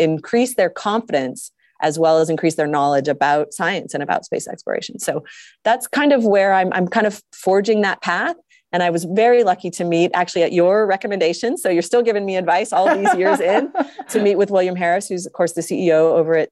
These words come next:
Speaker 1: at Space Center Houston. And, um, he invited me to come and work with them. So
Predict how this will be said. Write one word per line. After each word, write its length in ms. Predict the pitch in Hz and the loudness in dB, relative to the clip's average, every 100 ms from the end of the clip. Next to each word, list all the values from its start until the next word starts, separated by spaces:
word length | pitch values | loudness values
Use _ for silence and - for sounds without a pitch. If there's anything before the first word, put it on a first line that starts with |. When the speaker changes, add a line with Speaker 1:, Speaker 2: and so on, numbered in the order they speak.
| - | -4
Speaker 1:
at 160 | 156 - | -4 -2
Space 240 | 160 156 | -4 -2
Center 140 | 151 | -6
Houston. 460 | 147 151 - 156 180 156 | -6 -8 -4 -4 -4 -4
And, 320 | 151 151 147 | -2 -4 -2
um, 160 | 143 143 | -4 0
he 100 | 190 | 0
invited 320 | 180 165 165 | 2 0 0
me 100 | 160 | -2
to 40 | |
come 200 | 160 170 | -2 -4
and 80 | 170 | 0
work 200 | 170 214 | 0 0
with 100 | 359 | -2
them. 200 | - - | -4 -6
So 240 | - 156 | -2 -2